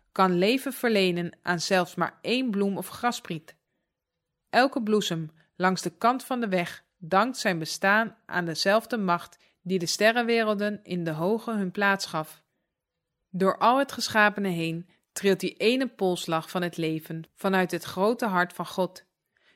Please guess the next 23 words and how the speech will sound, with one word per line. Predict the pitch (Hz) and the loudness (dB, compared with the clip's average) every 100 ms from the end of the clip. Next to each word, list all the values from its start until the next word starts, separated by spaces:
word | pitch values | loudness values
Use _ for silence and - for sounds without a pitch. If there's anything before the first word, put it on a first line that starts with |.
| _ | _
De | 175 160 | -2 0
bloemen | 180 214 240 240 | 2 2 0 -2
op | 190 | -4
het | - | -6
veld | - 175 208 - _ - | -2 0 -2 -6 _ -8
zijn | - 190 | 0 2
door | 180 | 0
zijn | 170 202 214 233 | 0 0 0 0
hand | 190 196 208 - | 0 0 -4 -8
met | 156 | -6
rijkere | 160 156 185 214 214 202 | -4 2 2 0 -6 -6
gewaden | - 190 170 170 165 | -6 -2 0 0 -2
bekleed | 165 185 180 165 - _ _ _ | -6 -2 -2 -2 -10 _ _ _
dan | 175 170 | -2 0
welke | 175 220 226 254 | 4 4 2 0
ooit | 185 196 214 | 2 2 0
de | 170 | -6
gestaltes | 165 - - 196 226 247 254 | -6 -8 0 2 2 -4 -10
van | - 151 - | -8 -8 0
aardse | 185 220 226 | 0 0 -4
koningen | - 185 180 180 | 0 0 0 -2
hebben | 175 170 | -2 -4
gesierd. | 190 - 220 175 - | -6 -6 -4 -4 -6